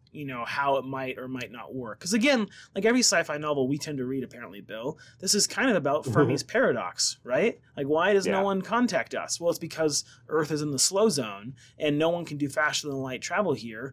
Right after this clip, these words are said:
Speaker 1: And they don't wanna be stranded basically in the ocean and die, you know, at sea is kind of how they think of it on a galactic scale. Um, I do think it's funny that Fermi's paradox really is like this,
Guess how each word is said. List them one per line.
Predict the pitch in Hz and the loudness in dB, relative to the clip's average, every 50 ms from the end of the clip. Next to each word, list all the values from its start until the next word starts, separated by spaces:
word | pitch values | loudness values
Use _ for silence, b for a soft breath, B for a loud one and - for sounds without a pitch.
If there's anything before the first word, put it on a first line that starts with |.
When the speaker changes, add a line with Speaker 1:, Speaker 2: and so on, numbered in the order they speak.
| b b b | b b b
Speaker 1:
And | - 165 | -4 -2
they | 180 | 0
don't | 180 180 175 | 2 2 0
wanna | 170 170 | 0 0
be | 156 156 147 | 0 0 2
stranded | - - - - 156 160 175 185 175 147 131 123 120 | 2 0 0 -2 -2 -2 0 2 4 2 2 2 0
basically | 131 131 127 - 139 139 143 135 139 | -2 -2 -2 -4 -4 -2 -2 -2 0
in | 135 | 0
the | 135 127 135 143 | 0 0 0 0
ocean | 165 170 151 - 120 110 110 110 | 0 0 0 -2 -4 -6 -8 -12
and | 110 110 107 | -14 -12 -8
die, | 127 127 127 131 135 131 131 131 | -6 -2 -2 0 0 0 -2 -4
you | 127 135 | -6 -8
know, | 123 110 110 | -8 -8 -10
at | 110 - | -6 -2
sea | - - - 185 170 131 110 107 | -2 -2 0 0 -2 -2 -2 -2
is | 107 - | -4 -6
kind | - - 135 117 | -6 -6 -10 -14
of | 107 - | -12 -12
how | - 120 | -10 -10
they | 113 113 | -10 -12
think | - - 135 123 127 | -10 -10 -10 -10 -10
of | 110 | -10
it | 110 104 101 - - b b b b b b b - | -10 -12 -12 -12 -16 b b b b b b b -16
on | 123 117 | -14 -12
a | 113 | -10
galactic | 107 117 123 131 139 - - - | -8 -6 -4 -4 -4 -6 -4 -2
scale. | - - - 107 98 101 98 104 104 b b b b b b b _ | -2 -2 -2 -4 -8 -10 -14 -16 -18 b b b b b b b _
Um, | - 107 104 101 101 101 104 - - - | -8 -6 -6 -6 -6 -8 -10 -14 -8 0
I | - 190 | 2 4
do | 196 240 254 | 8 8 8
think | 247 - 269 240 | 8 8 6 4
it's | 208 - | 4 4
funny | - 226 208 | 2 2 2
that | 170 135 - | 2 2 0
Fermi's | - 185 180 175 151 - | -2 -4 -4 -2 -4 -2
paradox | - 175 175 160 151 127 113 - - - | 0 2 2 4 2 2 0 -2 -4 2
really | 170 190 180 170 170 175 | 4 4 4 4 2 2
is | 175 160 160 | 2 2 2
like | 156 139 135 | 0 0 2
this, | - 143 135 - - - | 2 2 2 2 2 0